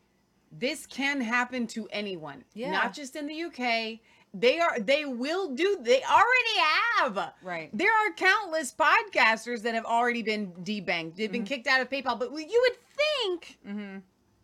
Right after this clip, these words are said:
Speaker 1: podcaster, um, one of the highest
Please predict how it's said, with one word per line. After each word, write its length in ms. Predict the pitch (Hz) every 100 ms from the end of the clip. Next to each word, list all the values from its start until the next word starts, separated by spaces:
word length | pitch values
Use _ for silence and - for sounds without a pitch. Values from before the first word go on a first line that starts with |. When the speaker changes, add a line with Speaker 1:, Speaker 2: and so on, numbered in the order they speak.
| _ _
Speaker 1:
podcaster, 1160 | 320 339 285 311 277 269 - 262 254 247 240 240 _ _ _ _ _ _
um, 1120 | - 226 220 214 208 202 202 190 190 190 180 165 _ -
one 260 | 185 220 247
of 60 |
the 80 | 220
highest 760 | 196 233 254 254 233 - -